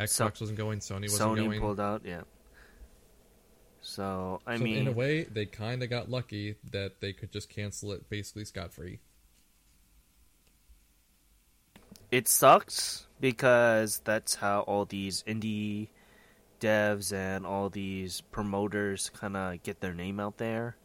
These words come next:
Speaker 1: and content creators also get their name out there by going to these kinda things, but, you know, it is what it is. As for me,
Speaker 2: Mm-hmm.
Speaker 1: I don't see E three as it was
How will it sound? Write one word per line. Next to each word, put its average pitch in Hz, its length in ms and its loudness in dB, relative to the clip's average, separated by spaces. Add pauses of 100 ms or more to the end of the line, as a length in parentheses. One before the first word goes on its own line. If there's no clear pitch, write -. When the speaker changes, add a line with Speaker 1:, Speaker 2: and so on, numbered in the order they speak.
(200)
Speaker 1:
and 87 280 -4
content 104 380 -6
creators 107 640 -6
also - 260 -2
get - 180 -6
their 101 120 -4
name 101 260 -6
out 107 140 -8
there 127 260 -6 (1080)
by 90 180 -6
going 95 300 -6
to 120 120 -6
these 113 240 -6
kinda 123 260 -8
things, 139 440 -10 (100)
but, 90 260 -2 (1080)
you 110 120 -6
know, 92 200 -4
it 90 120 -4
is 95 220 -6
what 85 160 -10
it 85 120 -10
is. 78 380 -8 (380)
As 131 320 4
for - 360 -2
me, 120 280 0
Speaker 2:
Mm-hmm. - 140 -8
Speaker 1:
I 98 100 0
don't 107 240 -4
see 104 420 -4 (1400)
E 117 200 -2
three 104 640 -4
as 107 260 2
it 117 180 -4
was 98 680 -2